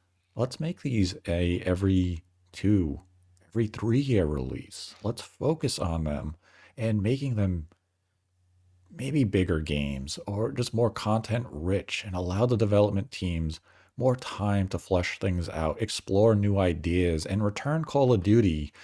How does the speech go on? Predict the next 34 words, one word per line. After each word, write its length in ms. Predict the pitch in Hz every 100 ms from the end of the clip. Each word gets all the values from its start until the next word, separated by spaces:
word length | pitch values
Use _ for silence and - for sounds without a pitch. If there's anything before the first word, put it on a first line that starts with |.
| - _ _ -
to 200 | 127 123
that 300 | 113 110 95 - _ _
epic 360 | - 127 151 143
event 680 | 113 87 104 92 - - - _ _ _ _
that 120 | 120 117
it 100 | 120
used 360 | 104 165 -
to 80 | 113
be 420 | 90 85 76 73 - _ -
back 280 | 95 107
during 240 | - 104 98
the 200 | 92 87
three 280 | - 87 90
sixty 380 | - 90 -
generation." 720 | 80 85 78 71 71 - - - _ _ -
'Cause 140 | 107
when 80 | 107
Call 340 | - 147 175
of 80 | 160
Duty 360 | 123 123 117 101
four 480 | - 92 90 80
Modern 440 | 65 71 98 104 82
Warfare 460 | 85 87 - 78
hit, 540 | 71 - 85 - - - _ _ _ _ _
it 240 | 139 -
stopped 540 | - - - 92 101 -
the 160 | 85
industry. 480 | 80 76 71 - - - _ _ _ _ _ _ _ -
Everyone 440 | 123 147 127 117
paid 240 | - 107 95
attention 400 | - 90 90 80
to 120 | 80
that 180 | 76 -
game. 320 | 78 69 -